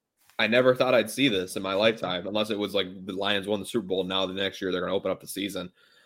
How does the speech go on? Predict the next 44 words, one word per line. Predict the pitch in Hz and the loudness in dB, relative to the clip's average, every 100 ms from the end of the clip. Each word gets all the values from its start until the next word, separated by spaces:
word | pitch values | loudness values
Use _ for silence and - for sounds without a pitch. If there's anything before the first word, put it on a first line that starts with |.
| _ 107 | _ 2
Uh, | 107 101 95 | 4 4 4
Dan | 117 127 | 6 6
Patrick | 110 113 127 113 | 6 2 2 0
had | - 95 95 | -2 -2 0
one | 101 | 0
of | 98 | 0
the | |
guys | 95 98 95 | 2 2 2
on | 95 95 92 92 92 _ _ _ | 0 0 0 -4 -8 _ _ _
his | 104 123 123 | 0 0 0
show | - 92 90 87 | 0 2 2 2
that | 95 | 2
was | 95 101 | 2 0
in | 98 | -4
kind | 110 95 | -4 -2
of | |
the | 90 | 0
war | 104 120 | 6 6
room | 104 92 92 | 6 0 -2
and | 92 | -2
basically | 92 107 107 | 2 2 2
explained | 95 - - 104 98 | -4 -2 2 4 4
how | 101 98 | 2 2
it | 95 | 2
was | 95 92 - 104 | -4 -8 -10 0
one | 113 | 2
of | 113 | 4
the | |
most | 104 104 | 4 2
heated | - 110 104 | 2 0 0
debates | 98 104 101 | 2 2 2
they've | 98 90 | -2 0
had | 101 95 85 | 0 -2 -4
was | 101 98 | -4 -4
whether | 101 101 95 | 0 0 0
or | |
not | 95 95 | -2 -2
the | 95 | -2
Lions | 95 92 92 | -4 -4 -8
should | - 92 | -6 -4
open | 95 95 95 | -2 -2 -4
up | - | -6
the | |
season, | - 101 90 90 | -8 -6 -6 -10